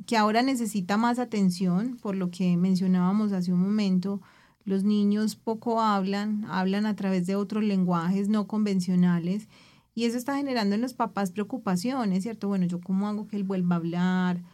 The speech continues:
que él tenga una buena pronunciación? Porque también vemos niños que están adquiriendo como una serie de, no sé si llamarlo trastornos o,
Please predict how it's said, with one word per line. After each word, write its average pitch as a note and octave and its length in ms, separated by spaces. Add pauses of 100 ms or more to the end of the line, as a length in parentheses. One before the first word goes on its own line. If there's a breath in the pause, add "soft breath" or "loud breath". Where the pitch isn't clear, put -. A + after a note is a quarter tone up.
(360 soft breath)
que G3 320
él F#3 140
tenga G3 320
una G3+ 160
buena G3 340
pronunciación? F#3 600
Porque F#3+ 240
también F#3+ 340
vemos F3+ 240
niños G3 460
que F#3 360 (220)
están F#3+ 400
adquiriendo F#3 540
como G3 320
una F3 360
serie G#3 320
de, F3 640 (140)
no F3+ 420
sé F#3+ 120
si A3 100
llamarlo F#3+ 680 (340)
trastornos G3 720
o, F3+ 260